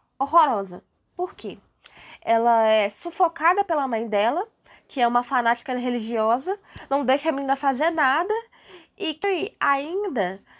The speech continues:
sofre bullying na escola. E tem uma representação muito pesada do bullying na escola. Eu já vi isso em outros livros do King, como em It, que também tem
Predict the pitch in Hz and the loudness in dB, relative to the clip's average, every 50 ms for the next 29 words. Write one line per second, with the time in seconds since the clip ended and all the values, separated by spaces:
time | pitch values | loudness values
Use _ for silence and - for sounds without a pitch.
0 | _ _ _ _ _ _ _ _ _ _ _ - - - 311 294 302 - 349 349 | _ _ _ _ _ _ _ _ _ _ _ -12 0 2 2 2 2 0 -4 -6
1 | 349 - 202 190 269 285 302 320 330 349 381 427 - _ _ _ _ _ _ _ | -6 -8 -6 -6 -4 -4 -4 -4 -4 -4 -6 -6 -8 _ _ _ _ _ _ _
2 | - 233 285 320 - - - 302 262 226 196 - - - - - - _ _ _ | -8 -8 -8 -8 -8 -4 0 0 2 2 0 -2 -6 -10 -14 -16 -20 _ _ _
3 | _ _ _ _ - - 247 - _ - 302 294 330 330 339 294 302 311 320 294 | _ _ _ _ -14 -14 -14 -10 _ -4 -4 0 0 0 0 0 -2 -2 -2 -2
4 | 254 226 240 269 269 - 262 262 - - 294 294 285 277 254 240 302 370 - - | -4 -4 -6 -8 -6 -4 -6 -4 -4 -4 -6 -4 -2 -2 0 0 0 0 0 0
5 | 466 466 - _ - 254 285 370 294 277 262 262 254 247 233 233 240 214 240 240 | -2 -4 -4 _ -2 -2 0 2 2 4 4 4 2 0 -4 -4 -4 -4 -4 -4
6 | 240 247 240 247 254 269 - - - - 214 185 180 180 180 180 - _ _ _ | -4 -4 -4 -6 -6 -8 -10 -12 -12 -10 -10 -8 -8 -10 -14 -16 -18 _ _ _
7 | _ _ _ _ _ _ _ - - - _ - - - 262 285 330 311 339 294 | _ _ _ _ _ _ _ -20 -20 -20 _ -6 -2 0 0 2 2 2 2 2
8 | 349 349 339 311 320 339 - - - 370 359 370 339 330 311 294 269 269 269 302 | 0 -2 -2 -2 -4 -6 -8 -8 -4 -4 -2 -2 -4 -4 -2 -2 -2 -2 -4 -6
9 | 302 294 226 247 254 269 233 269 240 226 262 254 - - 294 277 254 254 - 294 | -6 -6 -6 -6 -6 -6 -4 -4 -6 -6 -8 -10 -10 -10 -10 -10 -10 -8 -4 -4
10 | 294 277 277 294 302 277 240 240 262 294 - - - 381 285 - - - 277 254 | -4 -2 -2 -4 -4 -4 -4 -4 -6 -6 -4 -4 -4 -4 -4 -6 -8 -8 -4 -2
11 | 247 247 269 254 - 277 277 269 254 247 | -2 -2 -2 -4 -6 -6 -6 -6 -6 -8